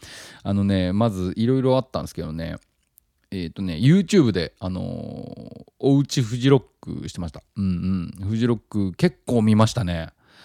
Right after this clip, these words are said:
うん。僕、あのー、フジロックってね、一回も行ったことないんですよ。うんうん。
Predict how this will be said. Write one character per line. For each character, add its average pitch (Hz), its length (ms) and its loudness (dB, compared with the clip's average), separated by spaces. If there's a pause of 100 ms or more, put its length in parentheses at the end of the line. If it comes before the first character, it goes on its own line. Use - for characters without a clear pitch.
(240)
う 113 80 0
ん。 104 420 4 (280)
僕、 135 380 4
あ 139 80 4
の 123 560 2 (120)
ー、 - 60 -8
フ - 140 -2
ジ 185 120 0
ロ 247 100 2
ッ 208 40 -10
ク - 200 -4
っ - 20 -8
て - 240 -8
ね、 90 240 -4 (240)
一 160 120 -2 (280)
回 240 220 8
も 226 120 6
行 220 100 2
っ - 40 -20
た 226 100 2
こ - 80 -2
と - 100 2
な 113 100 6
い 107 40 4
ん 110 80 4
で 82 60 -2
す - 120 -10
よ。 85 180 -8 (200)
う 117 60 4
ん - 20 8
う 113 40 8
ん。 92 340 2